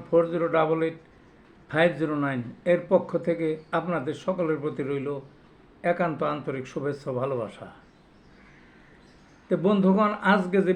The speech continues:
বিষয়টা আলাপ করব সেটা হলো ডায়াবেটিস রোগীদের নখ বিকৃতি। ডায়াবেটিস তো একটা জটিল বে-, ব্যাধি, চিরব্যাধি, সবাই জানেন, এবং এটার এত ক্ষতিকারক, এটাকে ঘাতক ব্যাধি বলা হয়।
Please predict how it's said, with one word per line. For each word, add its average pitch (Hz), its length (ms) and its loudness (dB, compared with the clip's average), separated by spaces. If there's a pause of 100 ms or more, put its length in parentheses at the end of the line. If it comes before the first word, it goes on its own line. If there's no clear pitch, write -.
বিষয়টা 190 360 2
আলাপ 196 160 4 (100)
করব 160 200 0
সেটা 185 360 0
হলো 165 180 0 (1040)
ডায়াবেটিস 190 840 4
রোগীদের 190 480 2 (300)
নখ 196 220 2 (280)
বিকৃতি। 147 540 -2 (1300)
ডায়াবেটিস 196 680 4
তো 262 60 2
একটা 220 280 2
জটিল 214 280 2 (100)
বে-, 185 240 2
ব্যাধি, 165 240 4 (120)
চিরব্যাধি, 165 460 2 (120)
সবাই 165 300 4
জানেন, 139 260 -2 (1080)
এবং 180 220 2 (220)
এটার 196 340 4
এত 214 120 2
ক্ষতিকারক, 185 680 2 (360)
এটাকে 185 280 0
ঘাতক 170 460 0
ব্যাধি 156 200 0
বলা 165 240 0
হয়। 110 240 -8